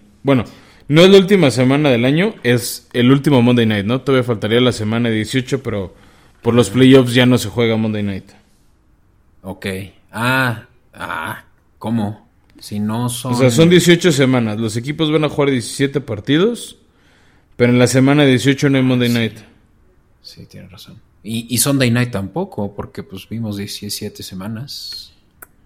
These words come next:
Speaker 2: Hmm. Week diecisiete es la última semana que yo
Speaker 1: Pero
Speaker 2: tengo.
Speaker 1: acuérdate que el, el do-, el, el Sunday Night se programa dependiendo de cuál puede ser el buen, el mejor juego.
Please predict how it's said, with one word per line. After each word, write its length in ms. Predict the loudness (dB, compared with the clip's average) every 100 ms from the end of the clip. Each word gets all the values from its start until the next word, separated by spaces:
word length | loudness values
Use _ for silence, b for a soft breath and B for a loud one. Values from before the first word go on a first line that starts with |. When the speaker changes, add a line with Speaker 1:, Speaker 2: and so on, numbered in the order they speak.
| _ _ _ _ _
Speaker 2:
Hmm. 220 | -12 -10 -12 _ _ _ _ _ _ _ _ _ _ _ _ _ _ _ _ _ _
Week 200 | -8 -6
diecisiete 840 | -2 -2 -2 -6 -2 -4 -4 -4 -4
es 180 | -6 -4
la 200 | -2 0
última 500 | 0 -2 -2 -2 -2
semana 380 | -4 -6 -6 -6
que 100 | -8
yo 140 | 2
Speaker 1:
Pero 160 | 6 6
Speaker 2:
tengo. 40 |
Speaker 1:
acuérdate 380 | 8 6 6 4
que 380 | 6 6 8 6
el, 120 | 4
el 120 | 4 4
do-, 180 | 4 4
el, 240 | 2 2
el 260 | 0 0 0
Sunday 340 | 2 2 2
Night 400 | 2 0 0 -4
se 180 | -8 -8
programa 460 | -2 0 2 2 2
dependiendo 720 | 2 0 -4 -2 -2 0 -2
de 360 | -2 -2 -4 -4
cuál 200 | -4 -2
puede 160 | -2 -2
ser 200 | 0 -2
el 80 |
buen, 320 | -2 -2 -2 -4 -10
el 300 | -6 -4 -4
mejor 300 | -6 -4 -6
juego. 340 | -4 -6 -6